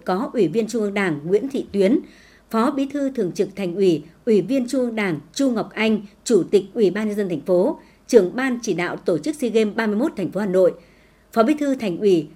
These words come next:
Chủ tịch Hội đồng Nhân dân thành phố Nguyễn Ngọc Tuấn, Phó Bí thư Thành ủy Nguyễn Văn Phòng.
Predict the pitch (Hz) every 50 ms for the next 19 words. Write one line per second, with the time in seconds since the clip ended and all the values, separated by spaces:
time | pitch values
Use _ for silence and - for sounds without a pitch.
0 | _ _ - 226 185 - - 202 185 - 185 202 - - 196 190 180 180 226 240
1 | 233 254 220 202 170 143 - - 180 196 254 262 254 254 277 220 - - - 196
2 | 185 202 285 403 - - - _ _ _ - 214 220 233 254 302 294 - 277 277
3 | 262 247 - 214 180 175 170 220 208 180 151 131 147 160 185 226 240 247 214 185
4 | - 196 185 175